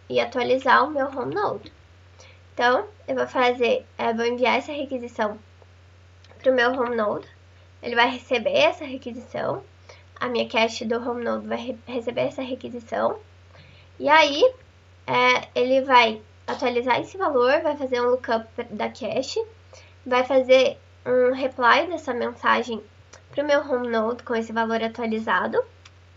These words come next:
Meu home node vai, é, primeiro atualizar o seu valor, é, atualizar esse dado não como inválido, mas como, é, válido agora. E ele vai fazer um reply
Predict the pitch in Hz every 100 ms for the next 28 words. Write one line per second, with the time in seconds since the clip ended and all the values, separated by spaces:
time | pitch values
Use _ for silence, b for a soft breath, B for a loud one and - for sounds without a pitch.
0 | - - - - - - - - 262 247
1 | 285 277 254 214 - - b b b b
2 | b - - 226 247 254 302 294 240 240
3 | 233 226 214 - - - - - - 262
4 | 285 233 190 - - 233 240 226 233 220
5 | - - 277 240 117 143 466 - - -
6 | - 240 233 240 233 233 233 - - -
7 | - - - - - 240 233 240 240 247
8 | 240 240 247 - - 247 - 233 233 226
9 | 233 233 254 302 254 247 247 220 254 330
10 | 277 240 233 - 233 233 233 220 226 B
11 | B B B - - 240 240 233 226 208
12 | 233 302 311 247 - 226 - 440 - -
13 | - B B B - 254 277 277 294 320
14 | 311 269 262 285 302 302 302 269 247 262